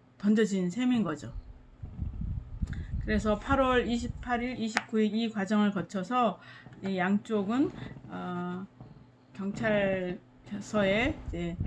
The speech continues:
업무 중지 처분을 요청하는 일과 세무서에 등록하는 일,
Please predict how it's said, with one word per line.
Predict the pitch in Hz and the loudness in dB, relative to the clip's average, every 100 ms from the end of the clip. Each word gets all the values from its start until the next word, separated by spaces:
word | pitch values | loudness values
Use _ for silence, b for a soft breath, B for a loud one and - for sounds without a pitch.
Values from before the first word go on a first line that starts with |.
| - - - - - - | -6 -4 -2 2 2 4
업무 | 202 214 208 190 185 | 6 6 6 4 0
중지 | - 190 180 190 180 | 2 0 2 2 2
처분을 | - 220 202 196 190 190 170 | 0 0 0 2 0 2 0
요청하는 | 170 214 190 175 175 | 0 0 0 2 0
일과 | 160 165 214 269 330 | 0 -2 0 2 2
세무서에 | 320 294 294 240 214 214 | 4 4 4 4 2 2
등록하는 | 196 196 196 196 190 180 | 4 2 2 0 -2 -2
일, | 175 185 175 170 | 0 2 0 -2